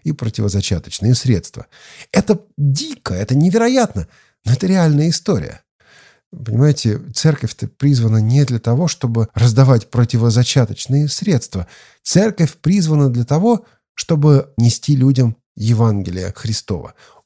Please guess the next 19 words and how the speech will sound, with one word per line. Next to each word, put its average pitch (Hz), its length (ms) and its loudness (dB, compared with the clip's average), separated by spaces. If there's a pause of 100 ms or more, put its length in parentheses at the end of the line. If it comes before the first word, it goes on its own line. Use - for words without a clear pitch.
(140)
Очень 156 500 2
легко 123 360 0
попасть 113 520 -2
вот 104 140 -6
в - 20 -4
эту 107 120 -2
ошибку 127 420 -2
и - 20 -4
сказать: 135 380 0 (340)
«Давайте 180 460 2
мы 165 80 2
будем 147 240 2
делать 123 320 4
добро, 98 500 -2
давайте 165 440 2
мы 160 60 0
будем 143 200 2
делать 117 260 0
добро». 95 380 -4